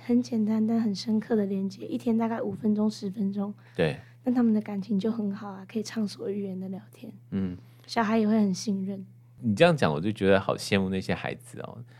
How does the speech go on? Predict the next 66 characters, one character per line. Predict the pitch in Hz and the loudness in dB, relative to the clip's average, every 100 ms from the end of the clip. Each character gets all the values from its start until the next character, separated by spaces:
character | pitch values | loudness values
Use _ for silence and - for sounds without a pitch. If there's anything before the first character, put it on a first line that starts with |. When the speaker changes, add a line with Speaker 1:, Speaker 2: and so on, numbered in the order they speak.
| - | -4
Speaker 1:
嗯。 | 233 | 2
Speaker 2:
他 | 208 | 4
一 | 170 165 | 6 6
直 | 160 147 - | 2 0 -12
处 | - 98 | -6 -2
在 | 123 123 | 4 4
一 | 120 | 6
个 | 107 90 65 - - - - - _ _ | 6 6 2 -10 -20 -20 -20 -20 _ _
充 | - 151 147 | -2 0 2
满 | 131 76 | 2 2
着 | 78 90 | 2 0
香 | - 107 110 | 0 0 0
气 | 113 - 127 90 | -2 -6 -4 -2
的 | - 64 - 120 240 247 | 0 -2 -2 -6 0 2
环 | 202 170 | 4 0
境 | - 82 | -2 -4
里。 | |
Speaker 1:
然 | - | -4
后 | |
知 | 254 | 0
道 | 269 247 220 - - - | 4 4 2 -10 -20 -6
妈 | 208 202 | -2 2
妈 | 214 | 2
永 | 214 202 | 2 2
远 | 208 190 | 2 0
支 | 180 208 | -2 -6
持 | 208 - | -8 -10
我， | 185 208 | -12 -12
不 | - 233 | -12 -6
管 | 202 | -4
怎 | 190 202 | -4 -4
么 | |
样， | 196 214 208 220 | -2 -2 -2 4
Speaker 2:
对。 | |
Speaker 1:
我 | 185 | 4
是 | 82 247 | 4 2
被 | 240 | -2
爱 | - 226 | 0 -4
的， | 226 - | -4 -6
然 | 208 | 0
后 | 226 226 | 0 2
Speaker 2:
对， | 277 | 6
对， | 120 | 8
对， | 120 | 8
Speaker 1:
小 | 117 113 | 6 6
孩 | 107 | 6
子 | 107 | 6
的 | |
Speaker 2:
对， | - - | 8 6
对， | |
对， | 92 | 6
对。 | - | 2
Speaker 1:
自 | |
信 | - 262 | 2 2
都 | 226 | 0
看 | 220 233 | 0 0
得 | 220 | -2
出 | 214 226 | -2 -2
来。 | 214 208 233 | -2 -6 -2
Speaker 2:
对， | 104 | 2
对， | 95 95 | 2 2
对， | 95 87 | 0 0
有 | 87 107 | 4 4
一 | |
次 | 127 - - | 4 -2 -2
啊， | 104 80 78 90 | 0 2 0 -2